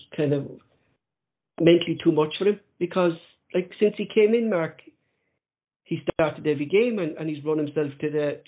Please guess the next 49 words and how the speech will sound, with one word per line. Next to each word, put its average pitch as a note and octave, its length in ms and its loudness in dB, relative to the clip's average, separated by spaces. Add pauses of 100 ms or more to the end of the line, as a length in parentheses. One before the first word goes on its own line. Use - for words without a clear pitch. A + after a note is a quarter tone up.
(100)
he F#3 220 -20
just A3 180 2
didn't D3 260 4
stop. A#3 340 -2 (640)
You F#3 100 -2
know G3+ 80 2
what G#3 40 4
I G#3 40 0
mean? G3 300 -4
And - 140 -20 (140)
you're G3 220 0
right G#3 280 2
there, A3 220 4
he F#3+ 160 -8
was F3+ 160 -6 (720)
one G3 280 2
card E3 220 -4
away D#3+ 360 -4
from, D#3 320 -4 (720)
from E3 140 2
being D#3 280 -4
sent D#3 220 -2
off, A#3 240 2 (240)
really. F3 500 -2
You E3 120 -4
know, F3+ 80 2
he, F#3 280 -4
I, G3 260 4
I F#3 180 2
actually A3+ 260 -6
thought G3 180 0
he E3 60 -6
was E3+ 260 -4
gonna G#3+ 140 -2
get F3 180 -6
sent D#3+ 240 -2
off, D3+ 180 -2
because D#3 300 -2 (1000)
every E3+ 300 2
tackle F3 300 -4
he G3+ 140 -4
made, A3 240 2 (100)
Scott G3+ 240 -4
Brown, A3 240 0
was D3 140 -8
in D3 140 -4
Willie C#3 220 -6
Collum's F3 460 -2
face, F3+ 300 0